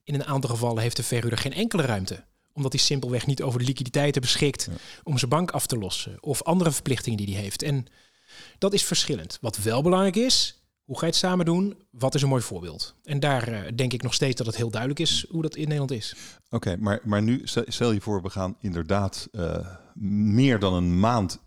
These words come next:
Speaker 2: in, in een soort van totale lockdown. Wat zullen daarvan de effecten zijn?
Speaker 1: Nou, de schade is al groot. Eén is die liquiditeit die we gezien hebben bij veel, eh, partijen.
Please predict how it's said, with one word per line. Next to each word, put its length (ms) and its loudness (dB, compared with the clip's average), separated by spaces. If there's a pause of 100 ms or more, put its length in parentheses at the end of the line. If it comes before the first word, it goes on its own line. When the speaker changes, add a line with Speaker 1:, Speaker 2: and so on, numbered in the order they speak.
(100)
Speaker 2:
in, 200 -4 (260)
in 200 0
een 80 0
soort 360 -2
van 200 0
totale 480 2
lockdown. 600 -4 (800)
Wat 160 0
zullen 380 2
daarvan 480 4
de 80 2
effecten 440 -4
zijn? 240 -12 (1500)
Speaker 1:
Nou, 180 0
de 60 2
schade 320 2
is 160 4
al 60 4
groot. 540 0 (1040)
Eén 220 0
is 120 0
die 100 2
liquiditeit 680 -2
die 100 -2
we 80 -2
gezien 240 2
hebben 260 2
bij 200 0
veel, 380 -2
eh, 200 -4
partijen. 520 -2